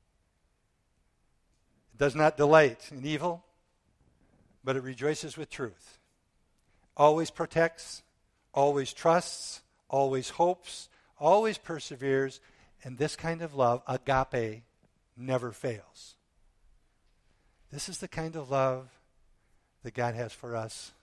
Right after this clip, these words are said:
This is the kind of love that Christ demonstrated to us. And this is the kind of love that he tells us, "You're my children.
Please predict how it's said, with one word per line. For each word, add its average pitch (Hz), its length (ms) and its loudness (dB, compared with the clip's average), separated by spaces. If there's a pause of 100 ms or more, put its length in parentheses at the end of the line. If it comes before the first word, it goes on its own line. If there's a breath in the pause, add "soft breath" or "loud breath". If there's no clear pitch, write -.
This 131 180 -12
is 131 80 -14
the 131 60 -6
kind 135 260 -8
of 113 80 -16
love 123 280 -2
that 113 140 -14
Christ - 360 -6
demonstrated 127 640 -10
to 151 240 -10
us. 143 520 -6 (580 soft breath)
And 127 120 -16
this 135 180 -6
is 151 100 -12
the 147 80 -10
kind 151 240 -8
of 156 80 -6
love 143 340 0
that 139 100 -6
he 135 120 -8
tells 147 380 -8
us, - 480 -8 (720 soft breath)
"You're 135 120 -8
my 151 140 0
children. 123 500 0